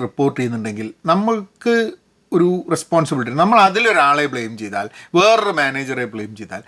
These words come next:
അതായത് ഒരിക്കലും നം-, ഒരു പ്രശ്നം ഉണ്ടായതിൻ്റെ ഉത്തരവാദിത്തം ഏറ്റെടുക്കാതെ ആ കുറ്റം വേറൊരാളുടെ മേൽ ചാർത്തുക എന്നുള്ളത്,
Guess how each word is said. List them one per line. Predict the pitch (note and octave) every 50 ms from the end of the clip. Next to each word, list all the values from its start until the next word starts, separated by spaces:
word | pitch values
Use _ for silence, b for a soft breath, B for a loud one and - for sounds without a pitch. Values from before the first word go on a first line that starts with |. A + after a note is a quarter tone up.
| B B B
അതായത് | B B3+ D4+ E4 C#4+ D4
ഒരിക്കലും | C#4+ C#4+ C#4+ - - - G4 E4 F4+ F4+ F4 E4 D4 B3 - _ _ _
നം-, | A3+ A#3 A#3+ A#3 A3 -
ഒരു | C#4+ A#3+ B3
പ്രശ്നം | A3+ - A#3 G#3 - - - D4+ C#4+ C4
ഉണ്ടായതിൻ്റെ | A3+ G#3+ G#3 A3 G#3+ A3 A3+ A3+ G#3+ G3+ A3 G#3 G3+
ഉത്തരവാദിത്തം | F#3+ - - _ - A#3 A3+ A3+ A3+ A3+ A3+ G#3+ A3 A3 F3 E3+
ഏറ്റെടുക്കാതെ | E3 E3 D3+ D3+ - F3+ D#3 C#3+ - - C#3+ C3+ C3 B2+ B2+ A#2+ B2+ B2 B2+ C3 b b b b b b b b b _ _
ആ | - G3+
കുറ്റം | G3+ - A#3 G3 - _ - D4+ C4 G#3
വേറൊരാളുടെ | F3+ F3+ F#3+ G#3+ G#3+ G3+ F#3+ F3 E3+ E3+ E3 E3+ D#3+
മേൽ | C#3+ C#3+ C#3+ C#3+ C3 C3+ D3 E3+ - - _ _ _ _ -
ചാർത്തുക | - C3 C3 C3+ C#3+ - - _ - - - - _
എന്നുള്ളത്, | - G2 F#2 - - -